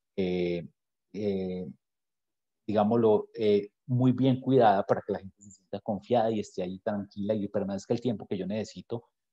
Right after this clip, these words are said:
para que pueda generar consumo. ¿Cómo hago yo para tener controles de toda la gente que entra y no entra y mantener el número mínimo que debo tener en mi establecimiento para que la gente esté cómoda? Porque recuerden que hoy,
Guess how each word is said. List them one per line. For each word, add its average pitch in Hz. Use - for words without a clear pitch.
para 95
que 101
pueda 98
generar 92
consumo. -
¿Cómo 117
hago 135
yo 127
para 120
tener 98
controles 117
de 104
toda 104
la 120
gente 110
que 95
entra 98
y 107
no 104
entra 107
y 107
mantener 95
el 107
número 110
mínimo 104
que 92
debo 87
tener 87
en 92
mi 101
establecimiento -
para 107
que 107
la 101
gente 107
esté -
cómoda? 120
Porque -
recuerden 117
que 107
hoy, 85